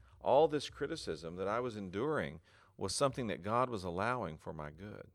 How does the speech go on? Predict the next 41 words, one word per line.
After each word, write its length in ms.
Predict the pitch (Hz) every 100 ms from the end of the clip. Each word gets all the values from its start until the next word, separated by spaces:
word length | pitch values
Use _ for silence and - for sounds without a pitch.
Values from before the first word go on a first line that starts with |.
| _ _ _ _ - - - - _
And 140 | 107 139
then 280 | 151 143 -
a 100 | 110
third 360 | - 185 180 107
way 300 | 82 90 131
is 160 | 101
that 200 | 101 95 - -
criticism 800 | 135 127 - 123 113 117 110 113 -
can 160 | 110 95
help 280 | 107 104
you 80 | 110
to 240 | 95 87 -
learn 280 | 92 101 104
to 60 |
love 240 | 95 98 95
your 120 | 95
enemies. 480 | 120 101 - - - _ _ - - - _
You 80 | 113
know, 100 | 110
Jesus 380 | 120 139 104
said 200 | - 156
you're 120 | 135 101
gonna 100 | 95
have 200 | 139 131
enemies. 440 | 85 82 120 113
Uh, 220 | 87 82
he 220 | 90 90 71
wouldn't 240 | 104 90
have 120 | 82
said 240 | - 107 90
you 80 |
have 120 | 98 -
to 80 | 82
love 240 | 131 151
them 140 | 87
if 160 | 78 -
you 80 | 76
weren't 140 | -
gonna 140 | 62 -
have 220 | 113 -
some. 320 | - - -